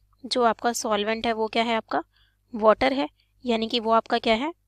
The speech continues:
लिक्विड है, तो यानी कि ये तो आपका सॉलिड सॉल्यूशन नहीं होगा। अब सेकंड की बात करते हैं,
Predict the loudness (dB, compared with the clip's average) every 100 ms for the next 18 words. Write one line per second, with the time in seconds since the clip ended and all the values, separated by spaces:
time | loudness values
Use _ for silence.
0 | _ -2 -2 0 -2 0 -2 -8 _ -12
1 | -6 -4 -4 -6 -4 -4 -2 -2 -2 -6
2 | -4 -4 -4 -6 -6 -4 -4 -6 -8 -8
3 | -8 -8 -10 -10 -20 -18 -6 -4 -2 -4
4 | -4 -6 -2 0 0 -2 -6 -4 -6